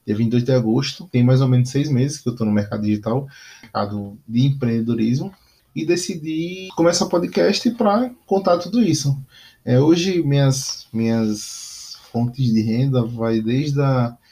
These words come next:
é, desde a parte de marketing digital, gestão de tráfego, eu tenho alguns clientes.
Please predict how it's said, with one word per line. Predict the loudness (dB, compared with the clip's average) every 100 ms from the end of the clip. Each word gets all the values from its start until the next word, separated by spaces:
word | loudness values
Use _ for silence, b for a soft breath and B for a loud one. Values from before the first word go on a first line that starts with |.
| b b b _ _ _
é, | -6 -6 -4
desde | -2 0 0
a | -2
parte | -4 -6
de | -6 -4
marketing | -2 -4 -2 -4
digital, | -2 -4 -6 -4 -2 -2 0
gestão | -2 0 -4
de |
tráfego, | -2 -2 -2 -2 -4
eu | -4
tenho | -2 -2
alguns | 0 0 -2 -2
clientes. | 0 2 2 0 -4 -16